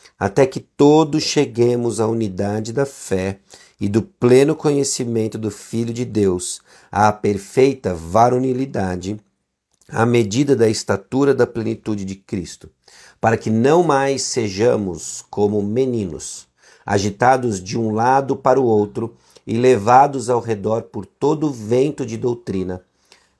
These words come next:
pela artimanha dos homens, pela astúcia com que induzem ao erro.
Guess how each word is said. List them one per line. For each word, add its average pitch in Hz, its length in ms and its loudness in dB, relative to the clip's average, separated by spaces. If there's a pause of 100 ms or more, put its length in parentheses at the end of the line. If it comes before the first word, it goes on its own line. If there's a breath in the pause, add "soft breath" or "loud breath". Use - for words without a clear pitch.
pela 110 240 2
artimanha 113 680 0
dos 139 240 -4
homens, 110 540 -4 (300)
pela 110 280 -2
astúcia 151 680 -2
com 143 180 -6
que 143 180 -12
induzem 110 500 -2
ao 107 180 0
erro. 82 340 -6